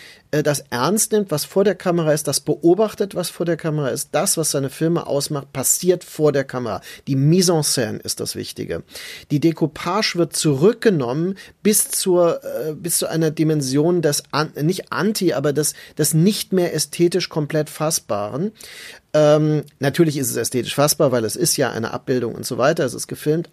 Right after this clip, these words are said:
aber, ähm, es vermeidet gewissermaßen Kategorisierungen. Äh, es bleibt, äh, soweit es geht, neutral. Und das ist eine andere Neutralität als bei, äh, Seidel, weil die ist ja bewusst ästhetisiert und stilisiert. Also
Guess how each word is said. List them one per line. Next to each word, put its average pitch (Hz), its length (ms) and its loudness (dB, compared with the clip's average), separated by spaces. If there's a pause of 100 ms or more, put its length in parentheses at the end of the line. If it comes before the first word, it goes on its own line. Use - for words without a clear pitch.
aber, 165 480 4 (420)
ähm, 151 400 4
es 151 140 -4
vermeidet 151 760 2
gewissermaßen 151 760 -2
Kategorisierungen. 131 1160 0 (120)
Äh, 117 180 -2
es 123 120 -4
bleibt, 143 380 0
äh, 147 220 -2
soweit 139 400 2
es 160 140 -2
geht, 143 220 -2
neutral. 123 760 -4 (640)
Und 151 340 4
das 151 100 2
ist 175 160 0
eine 156 100 0
andere 185 280 4
Neutralität 160 640 0
als - 220 -4
bei, 110 460 0 (100)
äh, 110 160 -4
Seidel, 143 480 4
weil 147 100 4
die 143 140 -4
ist - 160 -2
ja 151 100 2
bewusst 135 540 0
ästhetisiert 135 680 0
und 123 140 -6
stilisiert. 170 840 0
Also 123 240 -4